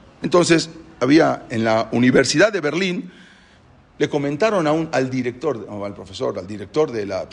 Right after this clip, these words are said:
universidad, que había llegado a Alemania un sabio judío, ¿sí? Que probablemente era incluso más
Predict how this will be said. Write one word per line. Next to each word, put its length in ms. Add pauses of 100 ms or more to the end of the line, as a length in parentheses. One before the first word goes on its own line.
universidad, 600
que 120
había 500
llegado 320
a 60
Alemania 480
un 180
sabio 380
judío, 480 (1040)
¿sí? 320 (160)
Que 320 (1040)
probablemente 960 (500)
era 220
incluso 880
más 440